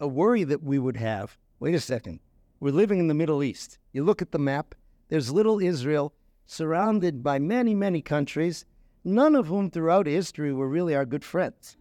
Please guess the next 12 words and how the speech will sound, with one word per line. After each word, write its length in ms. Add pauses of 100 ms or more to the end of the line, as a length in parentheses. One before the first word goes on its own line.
(420)
So 260
if 220
everybody 600
packs 360
out 200
to 100
Yerushalayim, 800 (840)
what's 160
happening 400
at 80
our 100
borders, 720